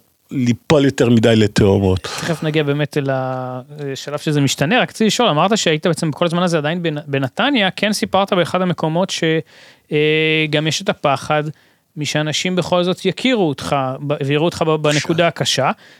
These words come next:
Speaker 2: ועוד שאלה, במהלך השנה הזאת, אתה, עד כמה כן חשבת שעוד רגע יגיע טלפון מהמשפחה, מאיזשהו מישהו קרוב, אה, שיחזירו אותך, האם זה היה קיים, או שכבר די מהר אתה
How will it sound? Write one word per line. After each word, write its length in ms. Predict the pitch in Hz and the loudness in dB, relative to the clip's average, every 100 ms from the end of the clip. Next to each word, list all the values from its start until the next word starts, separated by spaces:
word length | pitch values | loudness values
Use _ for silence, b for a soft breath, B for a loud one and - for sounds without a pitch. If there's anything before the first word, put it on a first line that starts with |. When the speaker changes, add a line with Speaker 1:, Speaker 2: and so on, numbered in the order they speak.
| b | b
Speaker 2:
ועוד 360 | 127 131 180 277 | -4 -2 0 0
שאלה, 380 | - 339 175 131 | 0 2 2 2
במהלך 460 | 127 135 143 165 | 0 0 -2 -2
השנה 320 | 190 202 202 269 | -4 -2 0 0
הזאת, 280 | 247 - 143 131 - | 0 -2 -4 -4 -6
אתה, 540 | 139 135 127 - 123 135 - | -6 -4 -6 -6 -6 -6 -12
עד 300 | 135 - - | -16 -18 -4
כמה 240 | 156 196 | 0 0
כן 240 | 202 202 202 | 0 -2 -2
חשבת 500 | 202 - 190 202 214 | -2 -2 0 0 -2
שעוד 640 | - 190 185 185 190 185 180 | -4 -2 0 0 0 -2 0
רגע 240 | 190 196 | 0 2
יגיע 280 | 175 160 180 | 2 0 0
טלפון 560 | - 185 - 190 180 | -2 -4 -2 -2 -2
מהמשפחה, 760 | 147 127 127 - - - 202 220 | -4 -6 -8 -6 -8 -2 0 0
מאיזשהו 680 | 160 156 175 - 170 165 156 | -2 -2 -2 -2 0 0 -2
מישהו 280 | 165 165 180 | -4 -6 -4
קרוב, 460 | - 156 180 180 175 b b b b _ 160 | -2 0 0 0 -4 b b b b _ -6
אה, 220 | 156 151 | -2 -2
שיחזירו 960 | 139 - 151 160 165 143 143 185 208 190 | -4 -2 -2 -2 -4 -4 -2 0 2 0
אותך, 300 | - - 170 165 160 151 156 - _ - _ - | -2 -2 0 2 0 -2 -4 -10 _ -20 _ -10
האם 180 | 143 190 | -4 0
זה 100 | 180 | 0
היה 120 | 175 | 0
קיים, 380 | - 170 196 190 | 0 0 0 -2
או 60 | |
שכבר 380 | - 151 165 151 | -4 -4 -2 0
די 240 | 143 156 | 2 0
מהר 260 | 165 160 151 | 2 0 0
אתה 380 | - 143 143 | -2 -6 -4